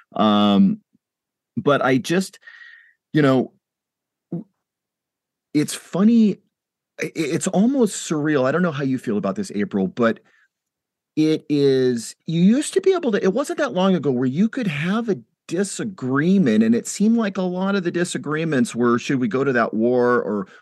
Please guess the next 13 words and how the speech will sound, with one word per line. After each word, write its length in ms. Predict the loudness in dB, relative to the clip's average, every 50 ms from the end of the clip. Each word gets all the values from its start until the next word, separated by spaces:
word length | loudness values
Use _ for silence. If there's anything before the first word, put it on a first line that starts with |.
| _
"Where 180 | 0 0 0 0
do 60 | 0
you 80 | -4 -4
think 160 | -4 -4 -4
the 80 | -4 -6
taxes 560 | -4 -2 -2 -2 -2 -2 -4 -4 -4 -4 -4
should 280 | -2 -2 0 0 0 2
be?" 540 | 2 2 2 2 2 2 2 2 2 0 0
Um, 440 | -2 -4 -4 -2 -2 0 -2 -2 -4 -6 -14 -20 -20 _ _
this 340 | -14 -6 -4 -2 -2 -2 -4
and 160 | -6 -6 -4 -4
that. 320 | -4 -2 -2 -4 -4 -6 _ _ _ _ _ _ _ _ _ _ _ _ _ _ _ _ _ _ _
It's, 300 | -4 -2 -2 -6 -10